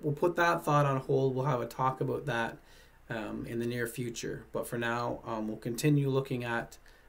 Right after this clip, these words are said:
um, these signs. So that was the third thunder, and we will, uh, oh, I wanted to show you the eclipse paths before we go and look at the fourth thunder. So the first eclipse path, it went on December, uh, fourteenth,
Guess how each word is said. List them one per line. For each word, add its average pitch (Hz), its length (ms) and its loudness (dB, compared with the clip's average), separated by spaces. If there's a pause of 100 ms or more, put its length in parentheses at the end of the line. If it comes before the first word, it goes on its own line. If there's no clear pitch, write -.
(200)
um, 113 220 -6
these 120 200 0
signs. 120 440 0
So 123 60 0
that 113 140 0
was 117 140 -2
the 113 80 -6 (200)
third 151 420 8 (280)
thunder, 165 640 4 (640)
and 120 420 -4 (120)
we 127 180 0
will, 120 580 0
uh, 113 280 -4
oh, 147 220 6
I - 120 -4
wanted 143 240 6
to 135 60 2
show 143 180 2
you 127 160 4
the 120 160 0
eclipse 110 380 -6
paths - 320 -6
before 110 300 -6
we 104 100 -6
go 107 140 -4
and 104 100 -6
look 104 140 -6
at 104 60 -8
the 104 100 -8
fourth 101 400 -6
thunder. 101 360 -6 (300)
So 139 400 6
the 139 80 -4
first 202 340 8
eclipse 147 360 0
path, 139 440 2 (420)
it - 200 -2
went 147 380 6
on 135 160 2
December, 139 680 4 (100)
uh, 120 220 0
fourteenth, 151 800 2